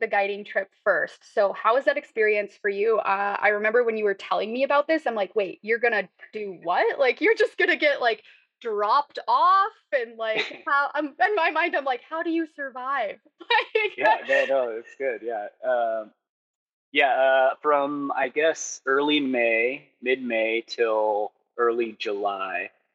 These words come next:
Speaker 2: I was primarily, uh, in the Alaska range on Denali. Um, like Chelsea said,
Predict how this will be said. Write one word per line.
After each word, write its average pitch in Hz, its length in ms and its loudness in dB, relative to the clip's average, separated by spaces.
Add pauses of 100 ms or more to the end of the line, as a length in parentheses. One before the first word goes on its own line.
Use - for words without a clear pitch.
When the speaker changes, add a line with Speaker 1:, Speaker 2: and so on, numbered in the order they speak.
(100)
Speaker 2:
I 110 80 0
was 107 160 -2
primarily, 120 840 0 (200)
uh, 104 320 0
in 123 120 -4
the 113 80 0
Alaska 101 400 0
range 120 280 -2
on 110 180 2
Denali. 110 400 0 (720)
Um, 104 480 2
like 113 180 2
Chelsea 117 300 -2
said, 110 380 0